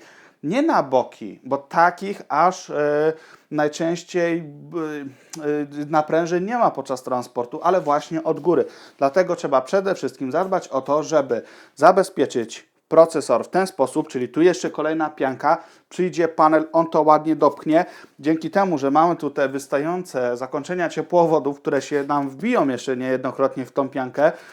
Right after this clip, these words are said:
to on także jest nawet na boki dodatkowo zabezpieczony. Jeżeli chodzi natomiast o kartę graficzną, to tak samo, tutaj przede wszystkim od góry, żeby tu jej nic nie ciągło,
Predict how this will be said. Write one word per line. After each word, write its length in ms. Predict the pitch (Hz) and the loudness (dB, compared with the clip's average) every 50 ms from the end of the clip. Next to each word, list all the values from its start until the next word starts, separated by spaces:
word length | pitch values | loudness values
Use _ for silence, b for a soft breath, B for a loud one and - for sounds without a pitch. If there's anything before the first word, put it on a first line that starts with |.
| B B B | B B B
to 100 | - 175 | 2 2
on 120 | 175 190 | 2 4
także 280 | 185 196 165 156 156 185 | 6 4 4 4 4 2
jest 120 | 185 170 | 0 2
nawet 320 | 170 165 151 156 170 165 165 | 4 2 2 2 2 -2 -2
na 120 | 185 185 | -2 -2
boki 300 | 180 196 220 214 - 165 | 2 2 0 0 0 -2
dodatkowo 460 | 143 139 127 123 120 - - 135 127 | -4 -2 -2 -2 -2 -2 -4 -2 -2
zabezpieczony. 720 | 120 117 120 120 120 117 - 131 120 - - 117 113 104 90 B B B B B B B B | -2 -2 -2 -2 -4 -6 -6 -8 -10 -8 -8 -8 -8 -8 -10 B B B B B B B B
Jeżeli 260 | 139 131 180 208 202 | -2 0 2 0 0
chodzi 260 | 190 202 190 170 175 | 0 -2 -2 -2 0
natomiast 420 | 165 160 165 170 165 151 - - - | -2 -2 -2 -2 -2 -4 -4 -6 -8
o 60 | 123 | -6
kartę 380 | - - 165 185 196 - 190 | -2 0 0 0 0 0 -4
graficzną, 500 | 156 151 143 147 - 135 123 - 160 175 | -2 -2 -4 -4 -6 -10 -6 -4 -2 -2
to 100 | 170 185 | -2 0
tak 180 | 170 170 160 160 | 0 0 0 2
samo, 280 | - 180 151 131 120 117 | 2 2 2 2 0 -2
tutaj 340 | - 175 175 - 175 165 | -2 -2 2 4 4 4
przede 240 | 160 - 156 143 143 | 2 0 -2 -2 -2
wszystkim 280 | 135 - - - 123 127 | -2 -4 -6 -8 -6 -2
od 220 | - 151 190 165 147 | 2 2 2 2 2
góry, 320 | 135 143 143 147 160 190 B B B B B B B | 0 4 4 6 4 4 B B B B B B B
żeby 360 | - 135 143 139 147 151 147 - _ _ _ | -4 -4 -2 0 0 -2 -2 -4 _ _ _
tu 380 | - - 277 262 185 143 117 110 135 | 0 2 4 6 6 4 2 0 -2
jej 240 | 135 135 143 143 143 | 0 2 2 2 2
nic 260 | 151 147 135 127 123 | 0 -2 -4 -4 -6
nie 120 | 139 127 | -8 -8
ciągło, 520 | - - 139 131 127 123 127 117 110 107 | -6 -6 -6 -6 -4 -2 -2 -2 -2 -2